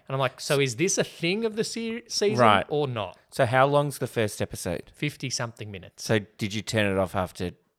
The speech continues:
Speaker 2: forty minutes?
Speaker 1: No, 'cause I checked the time at forty minutes. I was like, "I only got ten minutes to go. I'll give it that extra six."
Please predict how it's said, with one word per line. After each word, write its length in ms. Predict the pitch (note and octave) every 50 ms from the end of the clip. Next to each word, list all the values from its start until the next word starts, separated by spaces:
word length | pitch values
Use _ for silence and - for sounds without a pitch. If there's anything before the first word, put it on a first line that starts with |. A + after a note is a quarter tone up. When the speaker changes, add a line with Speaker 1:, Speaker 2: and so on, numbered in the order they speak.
| _ _ -
Speaker 2:
forty 400 | - - A#2 G2 F#2+ F#2 F#2+ F#2+
minutes? 380 | F#2 G2 G#2 C#3+ - - -
Speaker 1:
No, 240 | E3 E3 D3 A#2+ A#2+
'cause 240 | B2 - C3+ B2+ D3
I 100 | C#3 C3
checked 320 | C3 - - D#3 C#3+ D3 -
the 40 | C3+
time 360 | - - - B2 A#2 A2+ A2+
at 80 | G#2+
forty 280 | - - A#2+ A2+ A#2 A2+
minutes. 320 | G#2 G2+ G#2 G#2 G2+ - -
I 40 | G#2+
was 80 | G2
like, 160 | A2 G2+ -
"I 40 | A#2
only 140 | A#2 A2+ G#2
got 140 | G2+ G2+ -
ten 160 | - G#2+ F#2+
minutes 180 | F#2+ G2 F#2+ -
to 60 | -
go. 100 | G#2 G2+ F#2+
I'll 60 | G2+
give 140 | G2+ G#2+ G2
it 80 | -
that 100 | A2+ A2 G#2
extra 280 | F#2+ - - - G2
six." 480 | - - - F2 - - - - -